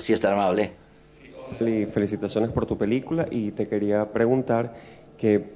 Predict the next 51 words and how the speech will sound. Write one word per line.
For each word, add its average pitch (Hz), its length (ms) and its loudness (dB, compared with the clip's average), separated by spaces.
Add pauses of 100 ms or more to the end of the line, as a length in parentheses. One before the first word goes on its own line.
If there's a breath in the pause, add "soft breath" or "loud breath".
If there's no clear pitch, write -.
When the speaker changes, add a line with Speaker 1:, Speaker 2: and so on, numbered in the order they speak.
Speaker 2:
cómo 117 260 4
te 120 100 0
sientes 117 320 0
de 117 60 -2
formar 101 340 -2
parte 117 340 0
de 101 60 0
esta 92 160 -4
nueva 110 260 2
tendencia 113 500 0
del 101 140 0
cine 110 380 0
en 101 80 -4
tu 113 140 -4
región, 113 420 0 (800 loud breath)
tendencia 107 380 4
de 117 40 4
la 113 60 2
cual 104 180 4
tú 107 100 -2
has 104 60 -4
sido 110 160 2
copartícipe 127 680 0
a 113 80 2
través 104 300 0
de 107 80 -4
títulos 110 400 -6
como 101 300 -6
Paradise 107 380 0
Now, 110 360 4 (320 loud breath)
El 110 120 2
Árbol 110 260 4
de 107 80 4
Lima 113 320 4
y 110 100 -2
ahora 104 220 0
esta 104 240 -6
película. 120 500 -2 (480 loud breath)
Entonces, 110 280 -10 (280)
¿cuál 110 160 2
sería 110 260 -2
tu 110 100 -6
opinión 104 280 0
al 110 100 0
respecto? 110 520 -8
Si 107 100 -16
se 101 140 -12
trata 101 260 -8
de 107 60 0
una 104 180 0
tendencia 113 880 -2